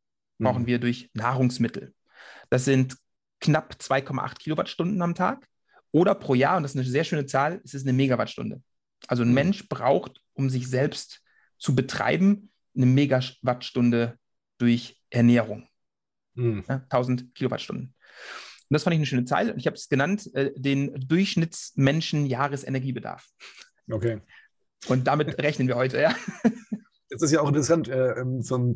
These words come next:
Speaker 2: im Kontext von Automatisierung, wie viel man da einsparen könnte. <laughs>
Speaker 1: Ja. Und das ist jetzt aber nicht ganz neu, muss ich auch zugeben. Es gibt, äh,
Speaker 2: Okay.
Speaker 1: kennst du Buckminster Fuller?
Speaker 2: Sagt
Speaker 1: So
Speaker 2: mir
Speaker 1: ein
Speaker 2: was, aber ich weiß nicht mehr genau.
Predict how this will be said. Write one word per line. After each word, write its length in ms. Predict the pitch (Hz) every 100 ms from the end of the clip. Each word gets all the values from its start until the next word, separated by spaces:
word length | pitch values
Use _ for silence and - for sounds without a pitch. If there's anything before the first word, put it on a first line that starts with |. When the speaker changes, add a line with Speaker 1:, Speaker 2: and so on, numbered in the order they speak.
| -
Speaker 2:
im 120 | 131
Kontext 300 | - 127 120
von 100 | 127
Automatisierung, 920 | 131 147 123 127 120 110 165 123 127 131
wie 80 |
viel 100 | 123
man 140 | 117 117
da 60 |
einsparen 460 | 120 117 - 110 104
könnte. 280 | 120 104 80
<laughs> 40 | - 151 -
Speaker 1:
Ja. 100 | - - - - - _ - - - - - - -
Und 280 | 160 165 165
das 100 | -
ist 140 | 220
jetzt 140 | 196
aber 100 | 165
nicht 160 | 185 190
ganz 240 | 160 160
neu, 220 | 147 143 135
muss 140 | 135
ich 100 | 135
auch 140 | 139 131
zugeben. 500 | - 117 127 165 -
Es 180 | 139 143
gibt, 240 | 147 -
äh, 240 | 120 131 107
Speaker 2:
Okay. 120 | -
Speaker 1:
kennst 240 | - 170 -
du 100 | 151
Buckminster 460 | - 170 165 143
Fuller? 320 | - 185 247 247 - _ _ _ _ _ _ _ - - _ _ _
Speaker 2:
Sagt 320 | - 113 135 156
Speaker 1:
So 60 |
Speaker 2:
mir 60 | 135
Speaker 1:
ein 40 |
Speaker 2:
was, 140 | 127 117
aber 160 | 113
ich 80 | 107
weiß 240 | 131 117 117
nicht 80 |
mehr 120 | 107 107
genau. 220 | 104